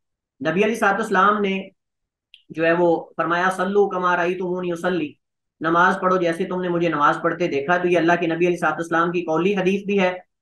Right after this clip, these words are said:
और फेली हदीस भी है। इस तरह नबी अलैहिस्सलाम के वुजू के तरीके के बारे में अहादीस, नबी अलैहिस्सलाम के हज के तरीके के बारे में जो अहादीस सहाबाए किराम ने आपके अफ़आल और आपके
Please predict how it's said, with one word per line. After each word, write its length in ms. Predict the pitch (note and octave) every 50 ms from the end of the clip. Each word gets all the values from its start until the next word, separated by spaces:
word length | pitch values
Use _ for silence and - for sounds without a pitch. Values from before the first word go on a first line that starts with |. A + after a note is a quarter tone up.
| _ -
और 120 | D3+ D3+ D3
फेली 300 | - D3+ D#3+ E3+ F3 F3
हदीस 320 | E3+ D#3+ D#3 D#3+ D#3 E3 E3
भी 120 | D#3 D#3
है। 200 | D3 D3 D3 - _ _ _ _ _ -
इस 120 | D#3 D#3 E3
तरह 100 | F3+ F3
नबी 220 | E3+ E3+ E3+ F#3
अलैहिस्सलाम 640 | F#3 F3+ F3+ F#3 E3 E3 - F3 - E3 D#3+ E3+ F3
के 100 | E3 F3+
वुजू 240 | E3+ D#3 D#3 D#3 F3 F3
के 120 | F3 E3+
तरीके 400 | E3 E3 D#3 D#3+ D#3 F3 F3+ E3+
के 100 | F3 E3+
बारे 240 | D3+ D#3 D#3 D#3+ D#3+
में 100 | E3 D#3
अहादीस, 420 | - D#3+ C#3+ C#3 D3+ D#3 D#3 D#3 _ _ _ _ _ _ _ -
नबी 180 | D3+ D#3 F3 F3+
अलैहिस्सलाम 720 | E3+ E3+ E3 F3 D#3+ D#3 E3+ E3+ E3 D#3+ D#3 D#3+ E3 E3+
के 140 | E3 D#3+ C#3+ -
हज 180 | D#3+ E3 E3 E3+
के 140 | - F#3 F3
तरीके 340 | F3 E3+ E3 D#3 D#3+ F3+ E3+
के 100 | E3 E3
बारे 240 | - D#3 D#3 E3 E3
में 100 | E3 D3+
जो 100 | D#3 D#3
अहादीस 340 | D3+ D3+ D3+ D#3+ F3 E3+
सहाबाए 260 | E3+ D3 C#3 D3 D#3 E3
किराम 320 | D#3+ D#3+ D3 D#3 E3+ F3
ने 120 | E3 E3 E3 - -
आपके 360 | F3 - - - F3 E3+ E3+ E3+
अफ़आल 560 | D#3+ D#3 - D#3 D3 D#3 E3 F#3 F#3+ G3+ - -
और 120 | D3+ D#3 E3+
आपके 380 | D#3+ E3 D#3+ - - E3 E3